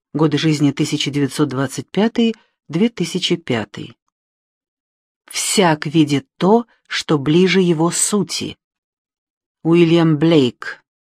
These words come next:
Зима две тысячи шестого. Глава первая.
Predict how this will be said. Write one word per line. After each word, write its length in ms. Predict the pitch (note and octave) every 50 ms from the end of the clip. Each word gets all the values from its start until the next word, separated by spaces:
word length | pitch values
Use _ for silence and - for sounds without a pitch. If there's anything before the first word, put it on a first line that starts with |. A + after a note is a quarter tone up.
| _ _ _ _ _ _ _ _ _ _ _ _ _ _ _ _ _ _ _ _ _ _ _ _ _ _ _ _ _ _ _ _ _ -
Зима 440 | D3+ D3 D3+ G3 G#3+ A#3 C#4+ E4 D#4
две 220 | C4 B3 B3 A3+
тысячи 500 | A3 - A#3+ B3+ - - A#3+ - - A#3
шестого. 840 | G#3+ - - A3 - - - - - C#3+ A#2 G#2 G2 G2+ - - - _ _ _ _ _ _ _ _ _ _ _ _ _ _ -
Глава 360 | D3 E3 F3 E3+ F#3+ G#3 G#3+
первая. 680 | - - G#3 D#3 C3 A#2 A2 G#2 G#2 G2+ F3+ -